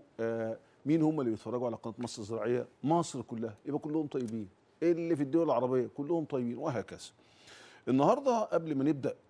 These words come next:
آه، الاستقبال المكالمات والاتصالات، عاوز أبدأ في مسألة مهمة وهي هنفهمها مع بعض، وهي مسألة،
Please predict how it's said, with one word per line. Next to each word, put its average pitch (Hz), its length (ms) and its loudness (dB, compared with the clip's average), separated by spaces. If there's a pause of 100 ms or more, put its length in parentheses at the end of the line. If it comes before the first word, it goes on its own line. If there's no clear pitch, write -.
(200)
آه، 104 720 -6
الاستقبال 120 600 0
المكالمات 113 580 -4
والاتصالات، 110 680 -8 (640)
عاوز 185 420 4
أبدأ 208 320 2
في 135 160 -4
مسألة 170 400 -4
مهمة 135 520 -2 (320)
وهي 143 500 0
هنفهمها 131 480 -4
مع 90 120 -10
بعض، - 280 -16 (1080)
وهي 156 240 2
مسألة، 196 560 -2